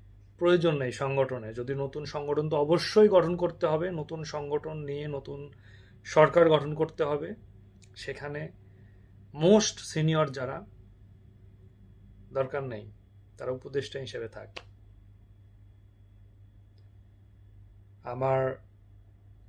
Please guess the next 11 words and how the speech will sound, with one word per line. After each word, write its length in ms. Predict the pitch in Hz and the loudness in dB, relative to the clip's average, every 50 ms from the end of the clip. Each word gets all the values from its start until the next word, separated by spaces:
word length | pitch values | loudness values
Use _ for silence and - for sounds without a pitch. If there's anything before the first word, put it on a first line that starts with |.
| - - - | -20 -16 -10
কথাটা 380 | - 139 - 151 139 143 143 139 | -8 -4 -2 0 0 0 0 0
কতটুকু 420 | 147 139 - 156 151 156 151 - | 0 -2 -2 -4 -8 -6 -2 0
আপনাদের 580 | 160 147 139 143 147 143 139 147 143 139 139 - | 0 0 0 -2 -4 -2 -2 -2 -2 -2 -6 -10
ভালো 260 | - - 131 139 151 | -10 -4 0 2 4
লাগবে 300 | 151 151 143 139 143 143 | 4 4 2 2 2 0
জানি 220 | 135 139 135 127 120 | 0 0 -2 -4 -6
না, 200 | 127 143 190 214 - - - - - - | -10 -12 -12 -14 -18 -20 -20 -20 -18 -16
কিন্তু 360 | 135 135 131 - - 135 131 | -14 -14 -14 -12 -10 -12 -10
ভেবে 240 | 131 131 131 135 135 | -8 -6 -4 -4 -2
দেখবেন 420 | 131 135 123 - - 147 160 180 - - - - - - - - - - - - | -4 -4 -6 -6 -12 -14 -14 -16 -18 -20 -20 -20 -20 -20 -20 -20 -20 -20 -20 -14
প্লিজ। 480 | - 147 147 139 120 - - - - - | -8 -4 -4 -4 -4 -6 -12 -18 -20 -20